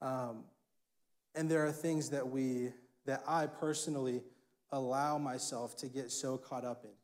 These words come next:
And the Lord is so gracious to, like, constantly nudge me back and constantly draw me back into himself. Do I always respond right away?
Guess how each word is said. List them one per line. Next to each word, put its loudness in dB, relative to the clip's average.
And 2
the 2
Lord 6
is 6
so 4
gracious -2
to, -6
like, -2
constantly -4
nudge -2
me -4
back -4
and -16
constantly -4
draw -2
me 0
back -4
into -10
himself. -10
Do 2
I 4
always 2
respond 0
right 0
away? 0